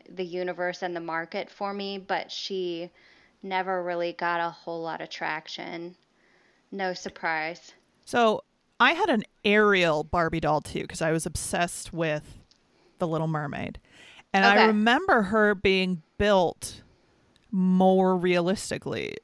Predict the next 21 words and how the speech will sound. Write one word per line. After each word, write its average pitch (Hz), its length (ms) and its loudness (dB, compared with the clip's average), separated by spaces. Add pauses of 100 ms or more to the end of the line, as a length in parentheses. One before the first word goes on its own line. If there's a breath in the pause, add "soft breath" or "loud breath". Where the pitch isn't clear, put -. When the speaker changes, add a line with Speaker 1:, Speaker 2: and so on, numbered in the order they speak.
(140)
Speaker 2:
She - 180 -4
was 156 160 -4
a 170 60 -4
lot 160 240 2
stockier 175 1080 0 (1300)
than 170 540 -2
Barbie. 170 360 2
She - 120 -6
wasn't - 240 -4
stocky. - 440 -2
She - 160 -4
was, 151 220 -10 (100)
you - 160 -10
know, - 100 -14
sl-, - 220 -12 (300)
slim 165 420 -8
white 156 280 -2
girl, 156 400 -2 (380 loud breath)
but 233 160 6
she 247 180 4
wasn't 240 580 4